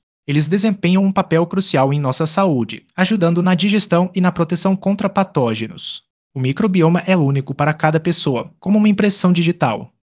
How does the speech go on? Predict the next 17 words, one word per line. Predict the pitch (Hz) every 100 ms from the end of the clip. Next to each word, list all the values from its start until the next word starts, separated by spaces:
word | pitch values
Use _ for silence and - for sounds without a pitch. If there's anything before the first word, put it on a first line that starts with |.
| _
Funções | 190 202 - 190 170
das | 165 151
bactérias | 165 170 - 151 139 135
intestinais | 170 202 208 - 170 151 185
na | 175 170
saúde. | - 170 151 175
As | 180
bactérias | 160 175 - 147 143 143
intestinais | 170 202 214 - 170 156 170 175
têm | 214 208
várias | 170 165 160 -
funções | 190 185 180 185 190
fundamentais | - 220 208 202 190 185 180
para | 196 180
o |
nosso | 147 147 -
bem-estar. | 170 185 180 - 131 104